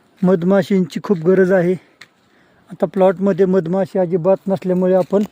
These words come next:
हा मधमाशी आकर्षित करण्यासाठी त्यांना गुळाचा सुगंध आणि त्यामध्ये वेलचीचा सुगंध असा दूर दूरपर्यंत जाऊन त्यांना आकर्षित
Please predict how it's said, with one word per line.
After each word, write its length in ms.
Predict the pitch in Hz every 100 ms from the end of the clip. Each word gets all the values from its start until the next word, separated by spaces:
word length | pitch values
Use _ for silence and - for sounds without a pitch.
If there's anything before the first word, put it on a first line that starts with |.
| _ _ _ _ _ _ _ _ _ _ _ _ _ _ _ _ _ _ _ _ _ _ _ -
हा 160 | 180 196 - _ _ _ _ _ _ _ _ _
मधमाशी 460 | 202 202 185 196 208
आकर्षित 400 | 202 - 170 202 -
करण्यासाठी 600 | 202 185 175 175 147 214 - _ _ _ _ _ _ _ _ _ - _ _ _ _ _ _ _ _ -
त्यांना 420 | 190 190 196 202 - _ - _ _ _ - - - - - 185
गुळाचा 440 | 196 196 185 - 196
सुगंध 460 | - 185 208 196
आणि 360 | 202 196 202 220 _ _ _ _ -
त्यामध्ये 320 | 190 190 190
वेलचीचा 540 | 190 190 165 - 180 196
सुगंध 440 | 208 185 196 180 214 - _ _ _ _ _ _ _ -
असा 160 | 185 196
दूर 260 | 165 196
दूरपर्यंत 560 | 190 196 196 175 202 190
जाऊन 280 | 185 185 190
त्यांना 260 | 202 185
आकर्षित 340 | 185 170 165